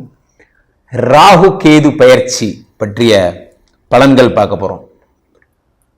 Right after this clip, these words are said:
அட என்ன குருஜி, நம்ம YouTube-ஐ திறந்தாலே சனி பெயர்ச்சி, குரு பெயர்ச்சி, ராகு கேது பெயர்ச்சி. சார், இந்த வருடம் மட்டும்தான் ரெண்டாயிரத்தி இருபத்தைந்துல மூன்று பெயர்ச்சிகள். இது வரைக்கும் இந்த மாதிரி நடந்ததே கிடையாது.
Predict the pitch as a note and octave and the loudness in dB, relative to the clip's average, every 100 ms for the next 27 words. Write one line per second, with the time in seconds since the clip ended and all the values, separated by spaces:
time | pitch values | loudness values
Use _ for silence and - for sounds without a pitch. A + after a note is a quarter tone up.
0 | _ A#2 C3 E3 E3 F3 F#3 E3 E3+ D3+ | _ -2 2 2 0 0 0 2 0 -2
1 | A2+ - _ _ _ _ - F2 A2 A#2 | -4 -14 _ _ _ _ -18 -10 -8 -8
2 | G#2 F#2 _ A#2+ D#3 D#3 C#3+ C#3 - C3 | -8 -14 _ -4 -4 -2 -2 -2 0 -2
3 | D3 C#3+ D3 D3+ - C3 B2+ C#3 C3 - | 2 0 2 0 -4 -6 -2 -4 -4 -8
4 | B2+ A2 B2+ C#3 C#3 - D3 A2 G#2+ C#3 | -8 -8 -6 -4 -4 -4 -6 -2 0 0
5 | B2+ C#3 C3 C3 C3 B2+ D3+ D3+ - - | 0 -4 -4 -4 -6 -4 -4 -4 -6 -20
6 | _ _ _ _ _ _ _ - - _ | _ _ _ _ _ _ _ -20 -20 _
7 | _ - F#3+ D#3 F#3 G#3 F3+ F#3 G#3+ A3 | _ 0 0 0 0 2 2 4 4 2
8 | F#3+ D#3+ F3 D#3+ F#3 E3 D3 D#3 F3+ F#3 | 0 -2 -4 -2 -2 -2 -4 2 2 4
9 | F3 D3+ D3 B2+ C3+ C#3 C3+ C#3 D3+ G3+ | 0 -2 -4 -4 -4 0 0 -2 -4 -2
10 | G#3+ F#3 - C#3+ D3 - C#3 G#2+ F#2 B2+ | 0 0 0 0 0 -2 -6 -6 -8 -10
11 | A#2+ C3+ D#3+ D#3 C#3+ C#3+ A#2+ B2+ D3 D#3 | -6 -4 -2 -2 -2 -2 -2 -2 0 0
12 | C3 G2 | 0 -4